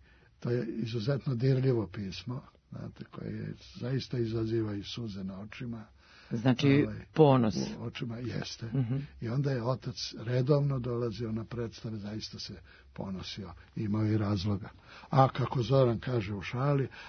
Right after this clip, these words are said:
Speaker 1: „A za moju majku ja sam uvek bio najbolji <laughs> i tu nije bilo nikakvih problema.” Otac je znao da da i neku primedbu, ali mama, mama Ljubica je, ovaj, za nju je Zoran kao i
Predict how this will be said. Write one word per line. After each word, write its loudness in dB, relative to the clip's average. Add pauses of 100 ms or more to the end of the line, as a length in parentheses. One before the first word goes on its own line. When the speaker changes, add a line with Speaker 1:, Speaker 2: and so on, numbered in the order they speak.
Speaker 1:
„A 10
za 4
moju 2
majku 0
ja -4
sam -8
uvek -2
bio -6
najbolji 2 (320)
<laughs> -12
i 4
tu 4
nije 8
bilo 6
nikakvih 2
problema.” 6 (260)
Otac 4
je 4
znao 2
da 4
da 4
i 6
neku 0
primedbu, 4 (200)
ali 4
mama, -2 (500)
mama -2
Ljubica 2
je, -6 (460)
ovaj, -2 (120)
za -4
nju 6
je 4 (120)
Zoran 2 (800)
kao 2
i 2